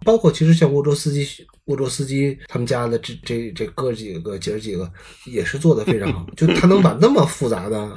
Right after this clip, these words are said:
Speaker 1: 这个故事是写在一九九九年的时候。
Speaker 2: 嗯。
Speaker 1: 其实那个时候对杀毒软件儿啊，对什么电脑的空间啊，内部构造，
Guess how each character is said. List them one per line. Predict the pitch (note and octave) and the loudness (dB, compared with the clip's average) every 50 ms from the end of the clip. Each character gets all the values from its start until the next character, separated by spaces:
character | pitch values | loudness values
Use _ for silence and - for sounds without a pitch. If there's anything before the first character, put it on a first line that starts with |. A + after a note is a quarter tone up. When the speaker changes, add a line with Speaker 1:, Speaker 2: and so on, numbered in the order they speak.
| - - G2 - - - | -10 -10 -12 -12 -8 0
Speaker 1:
这 | - E3+ | 4 6
个 | D#3 C#3+ | 6 6
故 | D3+ F3 E3+ D3 | 6 6 4 4
事 | C3+ | 4
是 | B2 C3+ D3 | 2 -2 -2
写 | C#3+ - - G#2+ | 0 0 -2 -2
在 | F#2 A2 A2+ | -2 -2 0
一 | C#3 D#3 | 0 0
九 | - G#2 | 0 -2
九 | F2 E2+ A2 B2 | -4 -4 -4 -4
九 | B2+ B2 G2 | -4 -4 -6
年 | E2 E2 - - | -6 -8 -10 -10
的 | A#2 | -10
时 | A2+ - - | -10 -10 -10
候。 | F2+ F2+ - | -12 -6 -2
Speaker 2:
嗯。 | A2 G#2+ G#2 G2 - - | 0 0 0 0 -2 -6
Speaker 1:
其 | - - - E3 | -6 0 2 2
实 | E3 F#3 | 4 4
那 | G3+ G#3 F#3+ D3+ | 4 4 4 2
个 | A2+ | 2
时 | - - C3 | -2 -6 -4
候 | C3+ C3+ | -4 -2
对 | C#3+ C#3 A#2+ | 0 -2 -2
杀 | - - C#3 C#3 | 0 0 2 2
毒 | D3+ D3+ | 4 4
软 | D3 A#2+ F2 | 2 0 -2
件 | - - B2 C#3 | -4 -4 -2 -2
儿 | C#3+ C3 A2+ F#2+ E2+ | 0 -2 -2 -2 -4
啊， | E2 D#2+ E2+ E2+ | -6 -8 -10 -6
对 | - C3+ B2+ B2 A2+ G#2+ G2 F#2+ F#2+ F#2 | -4 -2 0 0 0 0 -2 -4 -6 -8
什 | F2+ F#2 G#2+ | -8 -8 -8
么 | F#2 G2+ A2+ A2 G#2+ G2+ G2 F#2+ F2+ | -6 -4 -4 -4 -4 -6 -8 -2 2
电 | E3+ D#3 | 2 2
脑 | B2 G2 C#2+ | 2 2 -4
的 | D#2+ E2+ | -6 -6
空 | - - - D3+ C#3+ | -4 0 2 2 2
间 | C#3+ D3 D3 D3 D3+ C#3+ B2+ | 2 2 2 2 2 0 -2
啊， | G#2 G2+ A#2 C#3 | -4 -6 -6 -2
内 | D3+ D#3+ D3+ | 0 2 2
部 | C3 A#2+ B2+ | 0 -2 -4
构 | B2+ - E3+ D3+ A#2 | 0 2 2 4 2
造， | A2 F#2+ E2+ | 0 -4 -6